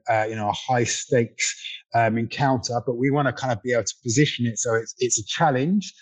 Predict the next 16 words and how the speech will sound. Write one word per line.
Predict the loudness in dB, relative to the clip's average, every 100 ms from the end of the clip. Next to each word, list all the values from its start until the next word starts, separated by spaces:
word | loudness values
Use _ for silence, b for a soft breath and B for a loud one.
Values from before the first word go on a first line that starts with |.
| -8
So | -4
it | -2
may | 0 0
be | 0 -6 -4
demanding, | -2 2 2 2 -2 -4 -6
but | -4
it's | -4
a | -4
controllable | 0 0 -2 -2 0 2 0 -4 -2
situation, | -2 -2 0 2 2 -2 -2 0 -2 B B -2
as | 0 2
opposed | -2 -2 -2 0 0
to, | 0
like, | 0 -2
a | -10 -10
threat | 0 2 2 -2